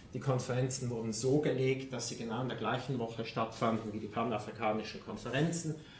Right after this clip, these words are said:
Aber, äh, Nasser selber musste sehr schnell sta-, äh, feststellen, dass seine eigene Organisation, die Afro-Asian People's Solidarity Organization, von den Sowjets unterwandert war.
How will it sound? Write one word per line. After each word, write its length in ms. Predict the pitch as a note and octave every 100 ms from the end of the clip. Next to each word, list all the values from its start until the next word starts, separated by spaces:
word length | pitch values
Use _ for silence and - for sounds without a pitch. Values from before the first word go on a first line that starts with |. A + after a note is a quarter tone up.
| - - - - -
Aber, 400 | D3+ D3 C#3+ C#3+
äh, 320 | C#3+ C3+ C3+ C3+
Nasser 360 | E3 - F3
selber 380 | - C#3+ E3+ D#3+
musste 280 | D3+ C#3+ C#3+
sehr 300 | B2+ D3+ D3+
schnell 340 | D3+ D3 C3
sta-, 380 | B2+ - C3+ -
äh, 280 | C#3 B2+ C3
feststellen, 640 | C3 F#3+ - - C#3+ C3 C3+
dass 220 | B2 -
seine 260 | C#3+ C#3+ B2+
eigene 340 | C#3 E3+ F3
Organisation, 760 | D#3 D#3 D3 D3 - B2 A#2+
die 80 | A2
Afro-Asian 640 | A#2+ B2+ - A#2+ B2 A#2+
People's 420 | - D3 - A2+ -
Solidarity 480 | A2+ A2 A#2 A#2+
Organization, 640 | A2 A2+ A2 A2 G#2 - A2+
von 140 | B2
den 100 | A2+
Sowjets 400 | A2 A2+ - -
unterwandert 640 | A2 G#2 F#2+ F2+ F2+ E2
war. 120 | -